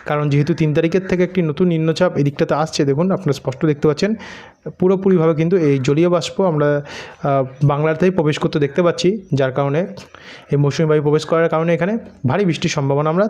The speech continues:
দক্ষিণবঙ্গ এবং বাংলাদেশের বিভিন্ন জেলায় জেলায় কিন্তু লক্ষ্য করতে পারছি। তো রা-, সকাল দশটার সময়তেও একটু বৃষ্টির পরিমাণটা কমবে এবং কিন্তু বাংলাদেশে থাকবে। তারপরে রাত্রেবেলা বা বিকেলবেলা গেলেও ওই সন্ধ্যাবেলা একটু হবে, হওয়ার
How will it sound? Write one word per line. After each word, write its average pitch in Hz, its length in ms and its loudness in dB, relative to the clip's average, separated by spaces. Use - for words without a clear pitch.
দক্ষিণবঙ্গ 156 460 0
এবং 175 160 2
বাংলাদেশের 139 380 0
বিভিন্ন 143 280 2
জেলায় 131 260 0
জেলায় 147 200 2
কিন্তু 214 340 0
লক্ষ্য 160 280 2
করতে 139 200 0
পারছি। 127 280 -2
তো 156 280 4
রা-, 139 240 0
সকাল 160 280 -2
দশটার 156 280 -2
সময়তেও 170 420 0
একটু 190 200 -2
বৃষ্টির 156 260 0
পরিমাণটা 165 300 2
কমবে 196 380 0
এবং 139 220 0
কিন্তু 143 180 0
বাংলাদেশে 180 560 0
থাকবে। 123 300 -2
তারপরে 196 440 0
রাত্রেবেলা 165 800 0
বা 175 160 0
বিকেলবেলা 156 460 2
গেলেও 190 300 0
ওই 156 140 0
সন্ধ্যাবেলা 156 460 0
একটু 165 240 -2
হবে, 147 280 0
হওয়ার 131 220 -2